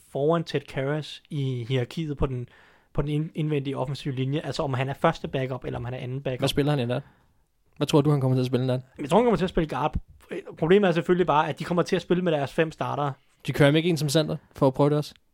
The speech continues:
Speaker 1: Det tror jeg ikke. Jeg tror, jeg tror ikke, de vil have ham til at spille center i første sæson. Det er, det, det, det er sjældent, at man
Speaker 2: Nå, men heller ikke bare
Speaker 1: tør
Speaker 2: for at teste, tænker jeg, nu det er preseason, altså.
Speaker 1: De, de testede ham jo i,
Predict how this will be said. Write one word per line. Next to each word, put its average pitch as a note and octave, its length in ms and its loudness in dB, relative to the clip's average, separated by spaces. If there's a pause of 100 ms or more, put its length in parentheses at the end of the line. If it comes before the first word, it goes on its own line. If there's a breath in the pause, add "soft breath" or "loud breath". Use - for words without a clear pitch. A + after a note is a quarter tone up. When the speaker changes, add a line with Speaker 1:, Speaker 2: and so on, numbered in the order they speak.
(260)
Speaker 1:
Det D#3+ 100 -2
tror E3 140 -2
jeg B2 60 -4
ikke. C3 100 -6
Jeg B2+ 60 -4
tror, E3+ 320 2
jeg D3+ 160 0
tror F3+ 160 0
ikke, D#3+ 120 -4
de F3+ 60 -2
vil D3 100 2
have A#2 40 0
ham B2 100 -2
til - 100 -6
at B2 60 -6
spille B2 160 -6
center C#3 260 -6
i B2 120 -6
første A#2+ 300 -10
sæson. B2 280 -8 (220 loud breath)
Det D#3 60 -2
er, C#3 40 -2 (280)
det, D#3 300 -2
det, D3+ 140 -2 (280)
det E3+ 40 -4
er C#3+ 40 0
sjældent, F#3+ 560 -2
at D3+ 200 -4
man D3 80 2
Speaker 2:
Nå, C3+ 40 6
men B2+ 80 6
heller C#3+ 140 8
ikke C#3+ 100 4
bare C3+ 80 6
Speaker 1:
tør D#3+ 40 6
Speaker 2:
for C#3+ 80 8
at B2+ 60 4
teste, - 340 2
tænker A#2+ 260 2
jeg, A2 120 4
nu A#2+ 100 4
det A#2 80 2
er A#2 100 2
preseason, A#2+ 500 4
altså. G#2 180 0
Speaker 1:
De, - 60 6
de D#3 160 0
testede F3+ 460 0
ham D3+ 140 0
jo D3+ 120 2
i, B2+ 360 -4